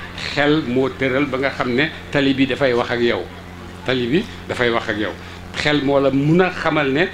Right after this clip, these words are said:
tali bii man lay waxat, te lii la may wax, te lii laa koy sant. Bon,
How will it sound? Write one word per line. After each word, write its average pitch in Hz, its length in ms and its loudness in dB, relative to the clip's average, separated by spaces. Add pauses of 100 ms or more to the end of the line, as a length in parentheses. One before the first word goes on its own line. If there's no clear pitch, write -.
(180)
tali 147 240 2
bii 156 240 2
man 143 180 2
lay 131 140 0
waxat, 110 240 -4 (240)
te 127 60 -2
lii 127 200 2
la 180 80 4
may 160 160 2
wax, 143 140 -2 (240)
te 143 60 0
lii 143 160 0
laa 165 120 2
koy 131 160 -4
sant. 117 220 -2 (420)
Bon, 143 220 2